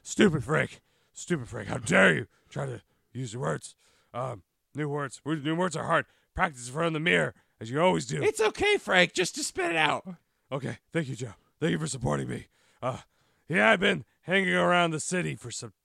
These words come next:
Speaker 1: days before the robbery. "Well," said Applegate slowly, "if he says he hid the stuff in the old tower, uh, it must be there. He must, uh, have met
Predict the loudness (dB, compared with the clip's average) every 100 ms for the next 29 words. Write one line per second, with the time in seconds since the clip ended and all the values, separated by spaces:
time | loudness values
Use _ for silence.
0 | -6 -2 0 -2 -8 -14 _ _ -20 -12
1 | -8 -4 -2 0 -2 -8 -10 -16 _ _
2 | _ _ _ _ _ _ _ _ _ -8
3 | 0 2 2 0 -2 -4 -8 _ _ -16
4 | -8 -8 -8 _ _ -18 -18 -16 -20 -16
5 | -14 -14 -14 -18 _ _ _ -6 -6 -6
6 | _ _ _ -8 -6 -6 -8 -6 -4 -2
7 | -2 -2 -6 -8 -8 -6 -6 -6 -8 -8
8 | -16 -12 -4 -2 -2 -6 -8 -6 -6 -6
9 | -4 -4 -2 0 0 -4 _ _ _ _
10 | -10 -6 -4 -4 -4 -4 -4 -6 -8 -18
11 | -20 _ _ -6 -2 0 0 -2 -4 -12
12 | _ _ -8 -6 -6 -6 -6 -4 -2 -2
13 | -2 -4 -8 _ _ -6 -6 -4 -2 -4
14 | -6